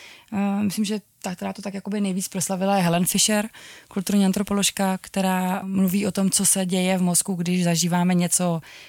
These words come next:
trochu nebezpečného, novýho, vzrušujícího a jak nás to vlastně, jako, aktivizuje, vyživuje a jak se cítíme, jako, víc živí. A ty studie ukazují, že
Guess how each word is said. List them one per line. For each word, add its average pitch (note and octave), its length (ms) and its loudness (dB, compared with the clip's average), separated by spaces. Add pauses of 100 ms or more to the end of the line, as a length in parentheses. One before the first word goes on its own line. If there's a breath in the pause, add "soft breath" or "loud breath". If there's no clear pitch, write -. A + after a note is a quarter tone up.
(220 loud breath)
trochu F#3+ 220 -2
nebezpečného, G#3 920 0
novýho, G3+ 840 0 (420 loud breath)
vzrušujícího G3 840 2 (240 loud breath)
a G#3 60 0
jak F#3+ 240 2
nás F#3+ 300 2
to G3+ 100 -2
vlastně, F#3+ 320 2
jako, F#3+ 260 0
aktivizuje, G#3 580 0
vyživuje F#3+ 680 2 (300 loud breath)
a F3+ 460 2
jak F3+ 240 0
se - 80 -2
cítíme, F#3+ 320 0
jako, F#3 180 0
víc F#3+ 140 4
živí. F3 580 2 (340 loud breath)
A F#3 720 2 (340)
ty G3+ 60 2
studie G3+ 300 0
ukazují, G3 540 0
že F#3+ 340 2